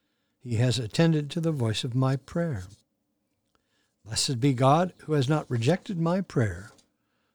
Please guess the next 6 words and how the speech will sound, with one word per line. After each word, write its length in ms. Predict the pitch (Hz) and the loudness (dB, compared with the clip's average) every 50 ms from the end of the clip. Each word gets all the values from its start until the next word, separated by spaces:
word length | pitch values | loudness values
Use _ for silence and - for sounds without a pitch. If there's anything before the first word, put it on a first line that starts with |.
| _ _ | _ _
nor 220 | - 123 135 151 160 | 0 2 2 2 2
withheld 600 | - 147 151 147 117 107 147 156 131 117 107 95 | 2 2 2 2 2 2 2 2 2 0 0 2
his 260 | 143 147 131 117 147 | 2 2 2 2 2
love 360 | 151 139 117 98 95 98 - - - - | 2 2 2 2 -2 -8 -12 -16 -20 -10
from 240 | - 127 110 101 110 | -6 -2 -2 0 2
me. 360 | 120 120 104 92 90 - _ | 2 2 0 -2 -6 -14 _